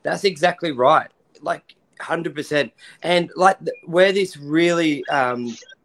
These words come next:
where people get stuck, like, we've had phone co-, conversations that go like this, and you had it yesterday.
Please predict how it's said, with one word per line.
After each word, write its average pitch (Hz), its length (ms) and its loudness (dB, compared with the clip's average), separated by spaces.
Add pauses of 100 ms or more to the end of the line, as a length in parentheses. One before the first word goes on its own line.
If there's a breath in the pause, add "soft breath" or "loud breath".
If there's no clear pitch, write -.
where 156 160 -2
people 156 340 -2
get 147 200 -4
stuck, - 440 -2
like, 143 200 -2
we've 147 120 -4
had 165 220 0
phone 151 240 2
co-, 151 160 -6
conversations 135 840 -4
that 135 160 -2
go 135 180 0
like 131 140 -2
this, 131 200 -4
and 131 120 -10
you 131 60 -8
had 131 120 -4
it - 100 -10
yesterday. 139 540 2